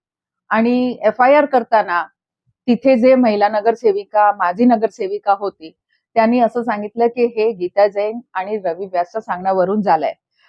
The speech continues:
रवी व्यासचा, अ, पाठ आहे, तुम्ही त्यांना विचारा, पण मी असलं कुठा-, कुठलेही मी इंटरेस्ट घेतलंही नव्हतं आणि हे घटना झाली त्याआधी मी व्हिडिओही बघितलं नव्हतं.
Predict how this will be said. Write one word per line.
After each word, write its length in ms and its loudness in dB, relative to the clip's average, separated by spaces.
रवी 240 4
व्यासचा, 580 4
अ, 180 2
पाठ 380 2
आहे, 160 2
तुम्ही 260 -4
त्यांना 280 0
विचारा, 360 0
पण 180 -4
मी 260 2
असलं 300 0
कुठा-, 480 -2
कुठलेही 420 0
मी 160 -2
इंटरेस्ट 400 -2
घेतलंही 320 -2
नव्हतं 280 -4
आणि 260 0
हे 140 4
घटना 320 2
झाली 280 0
त्याआधी 360 0
मी 140 -6
व्हिडिओही 380 -4
बघितलं 420 -10
नव्हतं. 260 -20